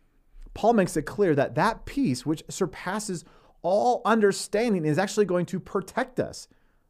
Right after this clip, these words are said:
Look at Philippians four seven again. Paul says that this peace of God, which surpasses all understanding, get this, will guard your hearts and minds in Christ Jesus. That word for guard,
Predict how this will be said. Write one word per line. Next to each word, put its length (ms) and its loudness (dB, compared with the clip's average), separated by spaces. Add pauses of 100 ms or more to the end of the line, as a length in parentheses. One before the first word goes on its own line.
(140)
Look 440 0
at 140 0
Philippians 540 4 (100)
four 300 0
seven 380 0
again. 420 2 (320)
Paul 280 4
says 240 6
that 120 6
this 160 2
peace 340 0
of 120 0
God, 320 4 (380)
which 320 8
surpasses 680 0
all 240 6
understanding, 640 2 (160)
get 200 2
this, 260 4 (300)
will 320 8 (180)
guard 680 8 (300)
your 260 12
hearts 600 2
and 300 6
minds 640 4 (360)
in 280 6
Christ 600 2
Jesus. 580 4 (720)
That 200 4
word 240 4
for 180 0
guard, 520 2